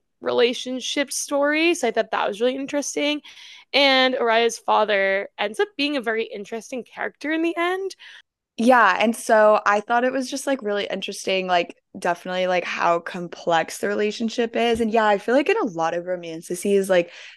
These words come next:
Speaker 2: there's not really the parental figures, because most of the time it's just, like, focused on whatever, like, the female or male main character, and, like, usually they're, like, hyper independent, like, it's just, like, their life story. Like, I feel like most of the time their parents are dead.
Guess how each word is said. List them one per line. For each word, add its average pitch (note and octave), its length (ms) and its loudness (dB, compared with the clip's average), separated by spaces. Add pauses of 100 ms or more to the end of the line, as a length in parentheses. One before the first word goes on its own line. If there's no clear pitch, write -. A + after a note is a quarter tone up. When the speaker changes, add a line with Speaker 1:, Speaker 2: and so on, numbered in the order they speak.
(120)
Speaker 2:
there's F#3 200 0
not E3 180 2
really F3 180 4
the F3 80 0
parental F3 680 -4
figures, G#3+ 720 2
because E3+ 840 -4 (320)
most F3 200 0
of E3 80 2
the - 40 -14
time E3 200 -2
it's D#3 140 -6
just, E3+ 120 -8
like, E3+ 140 -4
focused E3 420 -2
on E3 140 -4
whatever, - 260 -6
like, - 140 -4
the - 80 -14
female - 400 -4
or - 80 -2
male - 180 -8
main - 220 -8
character, A3+ 500 -2 (120)
and, F3+ 120 0
like, E3 220 -6 (240)
usually F#3 340 2
they're, E3+ 140 2
like, D#3 180 0
hyper F3 320 -2
independent, D#3+ 600 -4
like, D#3 140 -6
it's - 140 -8
just, - 180 -12
like, D#3 160 -10
their - 180 -2
life G#3 160 2
story. C#4+ 280 2
Like, C4+ 120 2
I E3 80 -6
feel F3+ 180 -2
like E4 140 2
most E3+ 240 -4
of F#3 100 0
the G3 60 -4
time E3 120 -4
their D3+ 100 -6
parents D3+ 320 -8
are C#3+ 40 -8
dead. - 340 -2